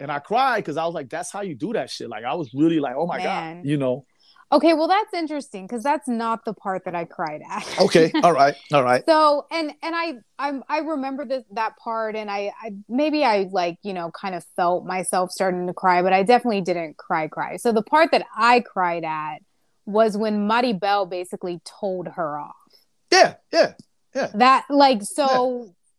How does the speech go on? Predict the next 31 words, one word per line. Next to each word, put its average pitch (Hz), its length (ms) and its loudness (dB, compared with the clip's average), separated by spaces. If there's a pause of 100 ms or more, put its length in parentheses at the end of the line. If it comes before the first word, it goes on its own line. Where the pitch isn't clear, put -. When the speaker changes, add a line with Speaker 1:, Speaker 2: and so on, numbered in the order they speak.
(120)
Speaker 2:
like, 240 580 -2
so 277 200 2
it 226 120 2
wasn't 302 320 -2
the 233 100 -6
reconciliation, 190 920 -8
Speaker 1:
Yeah, 190 60 4
it 185 40 6
wasn't 170 200 4
Speaker 2:
right? 160 100 4
Speaker 1:
reconciliation. 196 540 4
Yeah, 123 240 -2
yeah. 127 200 -2 (240)
Speaker 2:
It 262 180 6
wa-, 254 160 4
it 254 180 0
was 240 380 -2
the, 208 460 -2 (300)
"You 247 380 -4
did 226 320 -2
this, 214 500 -8
you 202 300 -6
made 233 220 -2
me 220 120 -4
feel 208 300 -6
this 202 240 -8
way, 196 560 -4
this 196 160 -6
Speaker 1:
Mm-hmm. 180 120 -6
Speaker 2:
is 170 120 -8
your 220 280 6